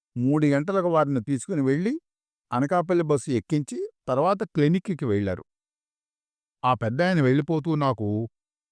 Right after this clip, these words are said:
రెండు చిన్న చిన్న పుస్తకాలిచ్చారు. "హాకీ ఒక ఆట, జాకీ ఒక బొమ్మ"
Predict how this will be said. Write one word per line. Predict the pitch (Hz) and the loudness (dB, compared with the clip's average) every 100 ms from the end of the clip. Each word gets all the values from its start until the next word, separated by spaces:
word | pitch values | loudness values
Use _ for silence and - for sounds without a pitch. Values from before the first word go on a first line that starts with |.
| _ 120 | _ 0
రెండు | 139 156 123 | 2 2 0
చిన్న | 143 165 | 0 -2
చిన్న | 180 190 | -2 -2
పుస్తకాలిచ్చారు. | 185 127 - 175 196 127 - 123 104 - _ _ _ _ _ _ _ _ _ _ _ _ | -2 -4 -4 0 2 2 -2 -2 -4 -12 _ _ _ _ _ _ _ _ _ _ _ _
"హాకీ | - 131 147 180 170 | -4 -2 0 2 2
ఒక | 165 - | 2 0
ఆట, | - 135 135 147 151 - - | -2 0 0 -2 -4 -6 -10
జాకీ | 120 131 127 - 147 | -2 0 0 -2 0
ఒక | 143 135 | 0 -2
బొమ్మ" | 127 120 123 127 135 | -2 -2 0 -2 -4